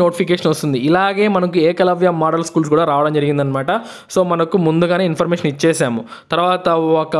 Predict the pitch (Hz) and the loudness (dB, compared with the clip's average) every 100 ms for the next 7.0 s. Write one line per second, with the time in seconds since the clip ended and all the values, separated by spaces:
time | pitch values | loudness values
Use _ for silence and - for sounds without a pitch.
0 | 151 160 170 165 180 208 214 202 170 170 | 0 -2 0 -2 -2 -2 0 2 2 0
1 | 165 156 151 156 160 160 160 156 151 151 | 2 2 2 0 0 2 2 2 0 0
2 | 147 139 131 180 170 156 156 208 202 165 | 0 0 0 0 2 0 0 2 2 0
3 | - 156 156 165 139 147 143 143 143 143 | 0 -2 0 0 0 0 0 0 0 0
4 | 143 151 233 - - 156 160 147 - 190 | -2 0 -2 -4 -6 -2 0 -2 2 2
5 | 185 - 165 165 185 185 160 160 156 156 | 2 0 0 2 2 2 -2 0 -4 -2
6 | 165 135 123 - 165 175 226 196 185 | -4 -4 -4 -2 -2 0 0 2 2